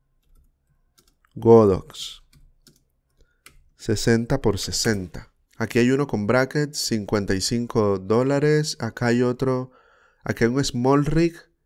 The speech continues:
pero este es sesenta por noventa, este es mucho más grande. Acá hay un sesenta por sesenta en cuarenta dólares. Acá hay un sesenta por sesenta en cuarenta y dos dólares.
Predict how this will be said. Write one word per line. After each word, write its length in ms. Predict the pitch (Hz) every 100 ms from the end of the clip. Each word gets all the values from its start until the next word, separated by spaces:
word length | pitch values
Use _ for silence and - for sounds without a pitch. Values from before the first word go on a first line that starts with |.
| _ _
pero 420 | - 107 101 98 98
este 200 | - 120
es 80 |
sesenta 340 | 110 - 110 110
por 140 | 107
noventa, 340 | 101 101 98 95
este 140 | -
es 80 | 101
mucho 260 | 110 -
más 140 | 104 98
grande. 480 | 107 107 92 95 - _ _ - _
Acá 200 | 117 -
hay 80 | 127
un 100 | 147
sesenta 680 | 151 - 135 135 143 139 -
por 180 | 110
sesenta 480 | - 101 135 135 143
en 120 | 139
cuarenta 540 | 120 104 95 98 90 95
dólares. 760 | 113 143 147 160 165 - - _ _ _ _ _ -
Acá 280 | 107 113
hay 140 | 110 117
un 400 | 120 120 120 -
sesenta 480 | - - 110 107 117
por 140 | 107
sesenta 420 | - - 110 107
en 100 | 120
cuarenta 720 | 120 127 107 101 98 95 95
y 60 | 90
dos 280 | 90 87 90
dólares. 760 | 110 139 139 151 151 - -